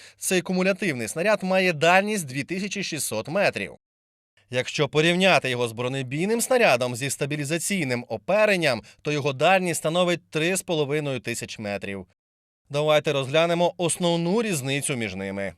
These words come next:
Бронебійний оперений підкаліберний снаряд призначений лише для одного, для знищення танків. Хоча цей кумулятивний снаряд не такий ефективний проти якогось бойового танка, він годиться для легкої броньованої техніки.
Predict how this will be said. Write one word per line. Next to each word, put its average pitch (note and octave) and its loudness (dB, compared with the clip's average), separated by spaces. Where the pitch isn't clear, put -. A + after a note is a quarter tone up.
Бронебійний F3 2
оперений D3+ 4
підкаліберний G3+ 0
снаряд D3 4
призначений D#3 -2
лише D#3 0
для D3 4
одного, B2+ -2
для D#3 2
знищення C#3 0
танків. G2 -4
Хоча A#3 0
цей E3 4
кумулятивний D3+ 0
снаряд F#3 2
не F#3+ 4
такий G#3 2
ефективний G3 0
проти D3+ 0
якогось D3+ 0
бойового D#3+ 2
танка, A2+ 0
він C3 -4
годиться F3 0
для D#3 2
легкої D3+ -2
броньованої A#2+ 0
техніки. G2 -6